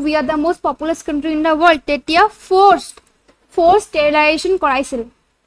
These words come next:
ঠিক আছে? And আমাৰ economic drain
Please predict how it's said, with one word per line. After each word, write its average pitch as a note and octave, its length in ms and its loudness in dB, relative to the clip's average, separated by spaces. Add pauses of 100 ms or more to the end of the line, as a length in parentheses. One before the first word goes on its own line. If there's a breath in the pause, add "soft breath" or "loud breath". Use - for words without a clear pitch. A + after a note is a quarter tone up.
(640)
ঠিক D#4+ 180 -4
আছে? F#4+ 140 -4 (760)
And A4+ 140 -2 (580)
আমাৰ D4 260 0 (280)
economic F4 520 -2 (880)
drain D4+ 340 0